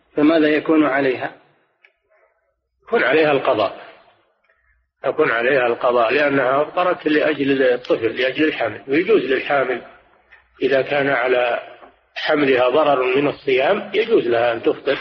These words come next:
Speaker 2: وتقضي الأيام <clears throat> التي أفطرتها. بعض العلماء يقول عليها كفارة إذا أفطرت لأجل غيرها، لأجل الحمل أو لأجل الر-، الر-، الرضاع، ولا هي سليمة وتقدر على الصيام،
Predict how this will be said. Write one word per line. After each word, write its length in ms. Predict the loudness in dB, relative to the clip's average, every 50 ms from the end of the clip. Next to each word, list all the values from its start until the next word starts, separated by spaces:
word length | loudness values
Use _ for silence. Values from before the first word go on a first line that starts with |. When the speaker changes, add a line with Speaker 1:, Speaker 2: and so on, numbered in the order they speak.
| -8 -14 -20 _ _ _ _ _ _ _ _ _ _ _ _ _
Speaker 2:
وتقضي 560 | -2 -2 0 0 0 0 0 2 2 4 4 4
الأيام 640 | 2 2 2 2 2 2 2 2 2 0 -2 -6 -10 -20 -16 -10 -6
<clears throat> 280 | -6 -6 -4 -4 -2 -2
التي 400 | 0 0 0 0 0 0 0 0
أفطرتها. 600 | -2 -2 0 0 0 0 -2 -4 -6 -6 -6 -6 -10 _ _ _ _ _ _ _ _ _ _ _ _ _ _ _ _ _ _ _ _ _ _ _ _ 0
بعض 180 | 2 4 4
العلماء 440 | 4 4 4 4 4 2 4 4 2
يقول 260 | 2 4 4 4 2
عليها 300 | 4 2 2 2 2 0
كفارة 720 | 0 -2 -4 -6 -2 0 0 2 2 2 0 -4 -6 -12 -20 -20 -20 -20 -20 _ _ _ _ -20 _ _ _ _ _ -4
إذا 260 | -2 0 0 2 0
أفطرت 520 | 0 -2 -2 0 0 0 0 -2 -6 -4 -2
لأجل 480 | 0 0 0 0 0 0 0 0 2
غيرها، 500 | 2 2 2 2 2 0 0 -2 -4 -4
لأجل 320 | -4 -4 -4 -2 -2 -2 -4
الحمل 500 | -2 -2 -2 -2 -2 -2 -2 -2 -2 -2
أو 100 | -2 -2
لأجل 360 | -2 -2 -4 -4 -4 -6 -6
الر-، 260 | -4 -4 -4 -4 -4
الر-، 260 | -6 -4 -4 -4 -4 -6 -14 _ -20 _ _ _ _ _ _ -4
الرضاع، 560 | -2 -2 0 0 0 0 0 0 0 0 -4 -6 -10 -16 -20 -20 -20 -12 _ -4
ولا 260 | -2 -2 0 0 0
هي 120 | -2 -2
سليمة 500 | -2 -2 -2 0 2 2 2 2 0 -2
وتقدر 380 | -4 -4 -4 -4 -2 -2 -2 -2
على 180 | -2 -4 -4
الصيام، 540 | -6 -8 -6 -4 -2 0 0 -2 -2 -6 -10